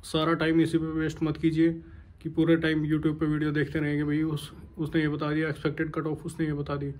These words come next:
ज़्यादा किससे दूसरों के चक्कर में ना पड़े। और दोस्तों, अगर आपको लगता है कि एग्ज-, आपका exam clear नहीं होगा,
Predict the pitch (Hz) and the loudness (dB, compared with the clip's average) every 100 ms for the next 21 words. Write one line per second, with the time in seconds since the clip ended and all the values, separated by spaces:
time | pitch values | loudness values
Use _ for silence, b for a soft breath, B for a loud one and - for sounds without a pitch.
0 | B B B B 139 151 175 165 160 165 | B B B B -2 2 4 4 4 4
1 | 170 165 165 165 160 160 160 151 151 143 | 2 4 2 4 2 0 -4 -2 -2 -4
2 | 151 131 - - - - _ - - - | -4 -6 -6 -14 -20 -20 _ -14 -10 -6
3 | 156 147 170 165 190 185 170 165 165 170 | 0 8 8 8 6 8 8 6 6 4
4 | 160 156 170 147 156 151 151 165 - 160 | 4 6 6 6 2 0 0 -4 -2 -2
5 | - 156 151 156 151 151 151 131 135 135 | 2 2 4 2 2 0 0 2 4 4
6 | 139 | 2